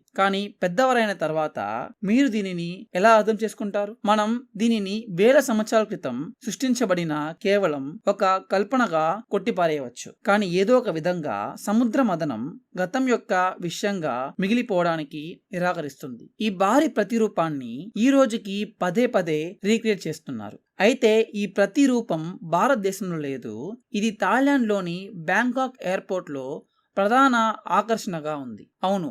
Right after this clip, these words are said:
ఇది పాల సముద్ర మదనం యొక్క రీసెంట్గా చేసిన రీక్రియేషన్. ఈ కథలో మనసును హత్తుకునే నిజంగా అద్భుతమైన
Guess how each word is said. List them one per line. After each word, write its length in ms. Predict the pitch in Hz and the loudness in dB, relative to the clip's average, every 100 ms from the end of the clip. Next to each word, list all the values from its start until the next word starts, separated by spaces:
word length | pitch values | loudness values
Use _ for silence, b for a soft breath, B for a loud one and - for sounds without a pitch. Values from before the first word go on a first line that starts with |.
| - | -6
ఇది 180 | 208 202 240 - | -4 -2 -2 -2
పాల 220 | 202 220 294 | 2 6 6
సముద్ర 360 | 294 240 208 185 | 6 0 2 0
మదనం 360 | 180 185 208 180 | 0 0 0 -2
యొక్క 260 | 160 - 123 104 160 226 | -6 -6 -6 -4 -6 -2
రీసెంట్గా 500 | 214 247 247 233 233 | 0 2 2 2 0
చేసిన 340 | 226 185 180 151 135 156 - | 0 -4 -4 -6 -6 -10 -10
రీక్రియేషన్. 680 | 180 190 156 139 123 - - _ - | -10 -8 -6 -8 -10 -16 -20 _ -6
ఈ 80 | 208 | -4
కథలో 420 | 202 196 262 240 214 240 247 _ 175 | 0 2 4 4 2 2 -4 _ -6
మనసును 480 | 190 254 277 233 233 | -2 0 0 -2 -4
హత్తుకునే 640 | 190 170 - 226 196 139 113 147 - - | -6 -8 -6 -6 -4 -6 -8 -12 -14 -6
నిజంగా 500 | 185 196 262 214 190 185 - - - | 0 2 4 6 4 4 0 -6 -2
అద్భుతమైన 640 | 180 196 277 233 208 202 | -2 -2 -2 0 0 0